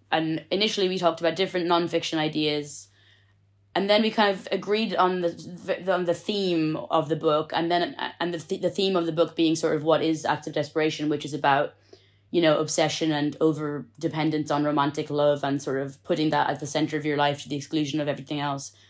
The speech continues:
And, and initially we had, like, some conversations around that being a nonfiction book. And then I just kind of,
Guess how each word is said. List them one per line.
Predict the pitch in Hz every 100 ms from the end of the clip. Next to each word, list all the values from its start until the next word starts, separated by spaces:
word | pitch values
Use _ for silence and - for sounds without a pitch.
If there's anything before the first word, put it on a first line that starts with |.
| _ _ -
And, | 160 170 -
and | 160 160
initially | - 175 165 170 165
we | 156
had, | 151 135
like, | 139
some | 214 208
conversations | 202 185 180 175 165 160
around | 160 156
that | 147
being | 156 147
a |
nonfiction | 156 160 156 143 151 147
book. | 143 139 - _ _ _ -
And | 180 202
then | 190 165 -
I | 175
just | 170 156
kind | - 147
of, | 143